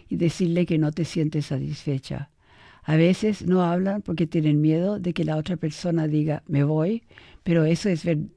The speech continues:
venderse al mejor postor. Annie Cervantes,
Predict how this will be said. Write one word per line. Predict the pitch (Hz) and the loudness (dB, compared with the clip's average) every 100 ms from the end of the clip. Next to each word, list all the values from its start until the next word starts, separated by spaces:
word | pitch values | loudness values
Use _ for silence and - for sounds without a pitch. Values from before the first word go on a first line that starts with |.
| - | 2
venderse | 156 143 151 170 160 202 175 | 4 4 4 2 0 -8 -4
al | 156 | -2
mejor | 156 131 139 151 | -2 -2 -4 -4
postor. | 147 131 - 131 - _ _ _ _ _ - - - - - | -6 -8 -8 -10 -10 _ _ _ _ _ -20 -20 -20 -14 0
Annie | 185 226 | 4 4
Cervantes, | 214 208 165 147 117 - 123 143 | 4 2 2 2 0 -4 -10 -10